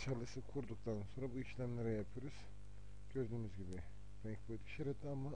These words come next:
çiftlikte işlem görmedi. Evet arkadaşlar ne yapıyoruz? Burada farm T R S O C A L K M nokta net kırk üç yazan yere gördüğünüz gibi hata veriyor arkadaşlar. Biz ne yapıyoruz?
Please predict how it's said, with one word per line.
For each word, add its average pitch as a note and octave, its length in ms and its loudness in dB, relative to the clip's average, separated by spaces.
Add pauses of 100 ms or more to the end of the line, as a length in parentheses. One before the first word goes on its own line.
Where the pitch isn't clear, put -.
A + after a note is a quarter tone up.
(560)
çiftlikte G#2 520 -2
işlem B2+ 320 0
görmedi. G2+ 360 2
Evet A#2 180 2
arkadaşlar B2 480 0
ne C#3 60 4
yapıyoruz? B2+ 360 0 (600)
Burada C3 380 0 (1300)
farm C3+ 180 4 (160)
T C3 260 8
R C3+ 160 6
S - 180 0
O C3 100 2
C B2 240 4
A B2 120 6
L A#2 60 0 (180)
K A#2 180 4
M A2 240 4 (360)
nokta A#2 300 0
net A#2+ 200 2 (100)
kırk - 240 -4
üç - 200 -4
yazan A#2 280 0
yere A2 340 2 (640)
gördüğünüz A2+ 320 0
gibi A2 140 -2
hata A#2+ 340 0
veriyor F2+ 280 2
arkadaşlar. G2+ 340 -4
Biz C3 160 -4
ne C3+ 80 2
yapıyoruz? A#2 360 0